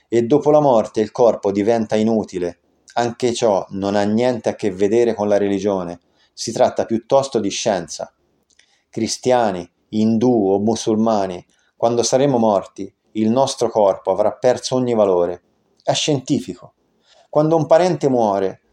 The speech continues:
non diciamo, "In quanto cristiani, noi crediamo che non sia morto." No, è un fatto. È morto, indipendentemente dal fatto che siamo cristiani,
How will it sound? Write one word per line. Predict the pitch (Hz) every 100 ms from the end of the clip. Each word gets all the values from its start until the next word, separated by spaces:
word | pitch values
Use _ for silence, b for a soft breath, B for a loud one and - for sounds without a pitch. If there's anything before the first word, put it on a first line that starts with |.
| _
non | 127 151 147
diciamo, | 131 127 139 110 95 87 - _ _ _
"In | 117 120
quanto | 131 151 147 131
cristiani, | 135 120 - 131 139 131 117 107
noi | 123 135 135
crediamo | 127 113 113 117 113
che | 98
non | 104 98
sia | - 98
morto." | 92 87 - - - _ _ -
No, | 113 180 131 76 - _ _ _
è | - 165
un | 170
fatto. | - 135 120 - - - _ _ _ _
È | 156 135
morto, | 131 156 110 - - 90 _ _ -
indipendentemente | 120 127 127 143 139 147 139 151 151 117 117
dal | 117
fatto | 110 - 151 151 131
che | 123
siamo | 117 127 113 98
cristiani, | 107 101 - 135 117 92 87